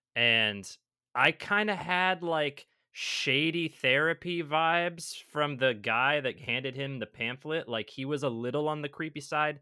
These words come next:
He was maybe a little culty about, like, "Yeah, they're really good. They'll take care of you." You know, like, they, he seemed a little too charming about,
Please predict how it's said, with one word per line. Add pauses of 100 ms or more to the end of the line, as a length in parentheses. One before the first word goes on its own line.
(220)
He
was
maybe
a
little
culty
about,
like, (460)
"Yeah,
they're
really
good.
They'll
take
care
of
you."
You
know,
like,
they,
he
seemed (640)
a
little
too (440)
charming
about,